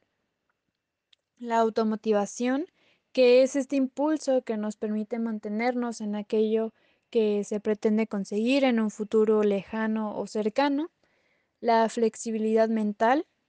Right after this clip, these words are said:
que es la capacidad de adaptación a la conducta y a las condiciones de un medio cambiante. Eh, por otro lado, también tenemos la inhibición conductual, que esta se refiere a la habilidad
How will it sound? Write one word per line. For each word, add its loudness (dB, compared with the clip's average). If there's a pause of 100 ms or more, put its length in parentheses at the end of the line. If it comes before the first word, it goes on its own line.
(160)
que 4
es 2
la 4
capacidad 2
de 4
adaptación -2
a -2
la -2
conducta -2 (420)
y -2
a -2
las 0
condiciones -4
de 0
un -2
medio 0 (240)
cambiante. -2 (1160)
Eh, -8
por 2
otro 2
lado, 4
también 0
tenemos -2
la 2
inhibición -4
conductual, 0 (540)
que 4
esta 2
se 2
refiere 4
a 6
la 6
habilidad 4